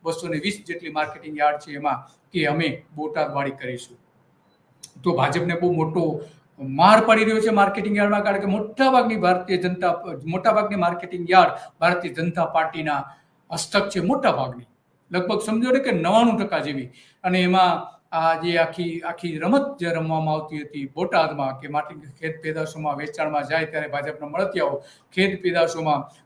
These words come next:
કડદો કાઢીને ખેડૂતોને લૂંટી રહ્યા હતા. બોટાદ ખેત ઉત્પન્ન બજાર સમિતિના અધ્યક્ષ,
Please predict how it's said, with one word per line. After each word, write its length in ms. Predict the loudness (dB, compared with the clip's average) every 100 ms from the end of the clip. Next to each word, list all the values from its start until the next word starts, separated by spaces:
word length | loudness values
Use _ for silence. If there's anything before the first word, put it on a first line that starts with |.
| -6
કડદો 320 | -2 2 2
કાઢીને 420 | 4 2 2 -2
ખેડૂતોને 540 | -4 -6 -6 -4 -6
લૂંટી 300 | -6 -10 -10
રહ્યા 240 | -4 2 2
હતા. 360 | 2 -4 -6 -18 _ _ -4
બોટાદ 400 | -2 4 4 2
ખેત 200 | -4 -6
ઉત્પન્ન 320 | -8 -6 -4
બજાર 240 | -2 -2
સમિતિના 440 | -4 -6 -8 -4 -4
અધ્યક્ષ, 460 | -4 0 2 2